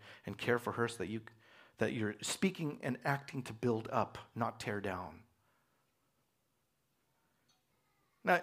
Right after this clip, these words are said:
here's the thing. If, if you're a great husband, you do all these things and there's, uh, you know, there's every, everything, you've checked off everything on the list, right? If you do all these things, there is no guarantee that she will be a great wife.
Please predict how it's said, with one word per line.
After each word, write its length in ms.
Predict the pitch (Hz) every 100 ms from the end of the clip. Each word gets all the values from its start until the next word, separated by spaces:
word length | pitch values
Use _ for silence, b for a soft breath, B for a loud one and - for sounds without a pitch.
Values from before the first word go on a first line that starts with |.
| -
here's 320 | 220 185 277
the 80 | 185
thing. 160 | 143 131
If, 120 | 135
if 160 | 175 220
you're 160 | 370
a 60 | 175
great 240 | 151 156
husband, 320 | 143 131 107
you 60 | 110
do 160 | 131 170
all 260 | 262 302
these 240 | 311 294 -
things 280 | 262 247
and 120 | 208 202
there's, 160 | 175 196 185
uh, 100 | 196
you 120 | 208
know, 200 | 165 165
there's 220 | 165 180 - - 214 - -
every, 300 | 254 277 262 208 - 262
everything, 540 | 262 240 262 240 - -
you've 260 | 190 185 -
checked 280 | - 277
off 200 | 233 214 - - 254
everything 220 | 214 214
on 100 | 220
the 60 | 185
list, 320 | 151 98 -
right? 220 | 127 160 B B
If 160 | 190 196
you 60 |
do 140 | 302 254
all 160 | 214
these 180 | 240 220
things, 260 | 226 151 - b -
there 240 | 190 262
is 300 | 220 226 180 - -
no 580 | 139 165 220 285 320 254
guarantee 1000 | 147 208 220 226 220 - 240 123 123 139 - _ _ _ _ _ _ _
that 200 | 139 -
she 260 | - 190 175
will 140 | 165
be 140 | 156
a 60 | 135
great 240 | 135 123
wife. 340 | 110 104 -